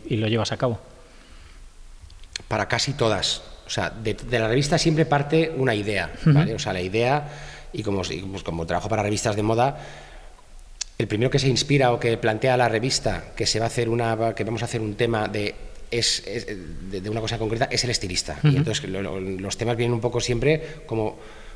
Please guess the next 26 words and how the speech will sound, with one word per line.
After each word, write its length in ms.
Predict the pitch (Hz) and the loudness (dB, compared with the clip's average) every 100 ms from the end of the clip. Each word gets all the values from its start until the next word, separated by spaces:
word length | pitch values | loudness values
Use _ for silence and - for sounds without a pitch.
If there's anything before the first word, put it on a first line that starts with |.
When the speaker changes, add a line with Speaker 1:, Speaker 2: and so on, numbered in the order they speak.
| - | -4
Speaker 2:
por 120 | 120 107 | 0 2
el 80 | |
estilo 300 | 104 - 110 | 0 2 2
de 80 | 90 | 2
ropa, 280 | 87 80 - - | -2 -6 -8 -4
Speaker 1:
Sí. 140 | 110 92 | -4 -2
Speaker 2:
por 100 | 87 | -4
decirte 180 | 85 101 | -2 0
una 120 | 95 | 2
tontería. 420 | 95 90 87 80 | 0 0 -2 -2
Speaker 1:
Sí. 80 | 98 | 0
Speaker 2:
Vamos 140 | 151 165 | 2 4
a 40 | |
hacer 120 | 175 | 4
un 80 | 170 | 4
tema 200 | 170 190 113 | 6 4 4
jeans. 420 | 120 95 - - - - - | 2 2 0 -2 -6 -12 -4
Speaker 1:
Sí. 140 | 127 98 - - - - | -2 -2 -4 -12 -14 -4
Speaker 2:
Apa-, 300 | 110 107 110 101 | -2 0 -2 -2
esa 220 | 123 - 110 | 0 0 0
es 60 | |
la 80 | 90 | -2
idea 260 | 80 76 92 | -2 -4 -4
de 80 | 98 | -4
la 60 | |
historia. 400 | 87 - 80 71 | -4 -4 -4 -4